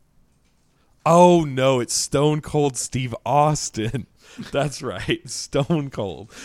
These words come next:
Yeah, I wanted him to be like that every time. Like, every <laughs> time he gets, he get-, like, he turns in the Roe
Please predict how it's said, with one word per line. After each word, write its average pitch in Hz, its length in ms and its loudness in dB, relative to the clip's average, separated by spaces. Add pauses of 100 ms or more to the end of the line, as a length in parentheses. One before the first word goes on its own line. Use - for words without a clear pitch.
Yeah, 139 320 0
I 151 140 0
wanted 196 340 -2
him 170 140 0
to 147 100 -6
be 139 160 -2
like 110 200 -6
that 107 380 -8
every 107 260 -10
time. 95 300 -10 (260)
Like, 123 440 -4 (440)
every 151 300 0
<laughs> - 0 -
time 151 560 0
he 220 160 -6
gets, - 340 -10 (220)
he - 360 -4 (200)
get-, - 160 -10
like, 147 240 -6 (240)
he - 220 -6
turns 151 360 -4
in 143 260 -6
the 117 120 0
Roe 117 420 0